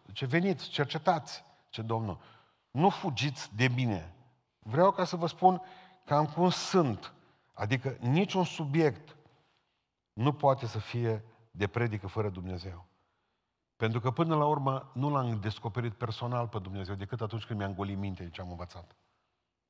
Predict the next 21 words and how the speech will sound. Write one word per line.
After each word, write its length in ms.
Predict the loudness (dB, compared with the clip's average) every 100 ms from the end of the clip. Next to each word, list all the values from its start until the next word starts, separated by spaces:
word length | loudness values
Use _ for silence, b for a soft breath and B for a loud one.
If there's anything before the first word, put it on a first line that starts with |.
| _ _ _ _ _
Doamne, 320 | 4 4 2
vreau 220 | 2 0
să 120 | 0
uit, 360 | -2 -2 -2 -10 _ _ _
acum 300 | -8 -4 0
în 80 | 0
clipa 280 | -2 -6 -8
aceasta, 380 | -8 -10 -10
orice 240 | -8 -8 -8
predică. 440 | -12 -14 -14 _ _ _ _ _ _ _ _ _ _
Vreau 180 | 2 2
să 120 | 4
uit 160 | 0 0
orice 220 | -2 -2
cântare, 440 | -4 0 4 4
vreau 160 | 4 2
să 120 | 2
uit 140 | -2 -4 -10
ce 120 | -2
am 100 | 2
învățat. 520 | 2 0 2 0 0